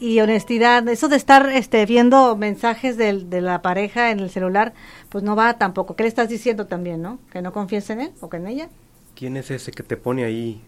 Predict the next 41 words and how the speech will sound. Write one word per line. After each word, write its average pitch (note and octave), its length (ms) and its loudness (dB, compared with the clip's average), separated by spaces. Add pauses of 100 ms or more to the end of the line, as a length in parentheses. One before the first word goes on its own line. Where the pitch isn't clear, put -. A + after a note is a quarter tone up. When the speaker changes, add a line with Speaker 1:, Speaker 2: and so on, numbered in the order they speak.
Speaker 2:
me G#2+ 100 -4
gusta, A2+ 440 -6
a G2+ 60 -10
ver? G#2+ 220 -10 (600)
Speaker 1:
Exacto, - 580 -4 (400)
sí, C4 280 0 (180)
se A3+ 100 4
los A3 140 2
andan B3+ 220 2
contando C#4 500 4
los A3 100 -2
likes A#3+ 280 2
de C4+ 80 -4
cuánto B3+ 240 -2
le, B3+ 200 2 (200)
quién B3 180 -2
le, C4+ 140 0
quién A#3+ 260 -2
es, B3+ 160 0 (100)
quién B3 220 -4
es B3+ 120 -8
este A3 180 -10
que G#3+ 100 -4
no A3+ 80 -6
conozco, B3 400 -4
te A#3+ 100 -4
pusieron A3 540 -4 (300)
un G#3+ 220 0
like, A3 360 0
¿no? A3+ 280 -6
O C#4+ 100 -8
te - 100 -6
pusieron A3 380 -4
un G#3+ 80 -6
comentario. G#3+ 680 -6 (340)
Sí, E4 260 2
no, C#4+ 240 6
ese C#4 180 0
tipo E4+ 280 -4
de C4+ 120 2
situaciones, B3+ 640 -4